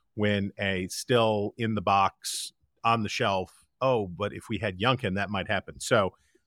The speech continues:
I think, yeah, Trump won in the sense that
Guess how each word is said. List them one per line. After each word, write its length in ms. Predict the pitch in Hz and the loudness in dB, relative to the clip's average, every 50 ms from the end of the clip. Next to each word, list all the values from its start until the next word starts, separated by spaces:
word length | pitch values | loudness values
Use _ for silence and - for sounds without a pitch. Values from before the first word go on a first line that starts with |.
| _ | _
I 100 | - 113 | 0 0
think, 300 | 113 - - 127 113 107 - _ _ _ _ _ _ _ _ _ _ _ _ _ _ | 2 2 2 2 2 0 -2 _ _ _ _ _ _ _ _ _ _ _ _ _ _
yeah, 300 | - 117 127 135 139 127 | 2 6 8 8 8 8
Trump 280 | 127 - 139 123 110 - | 6 4 4 4 4 4
won 300 | 101 90 87 90 87 82 - _ _ _ _ _ _ _ _ - | 2 0 0 0 -2 -4 -8 _ _ _ _ _ _ _ _ -6
in 120 | 110 104 | -4 -2
the 80 | 101 92 | -2 -2
sense 320 | - 104 98 98 - - | -2 -2 -2 -2 -2 -2
that 260 | - 101 92 92 90 | 0 0 2 2 0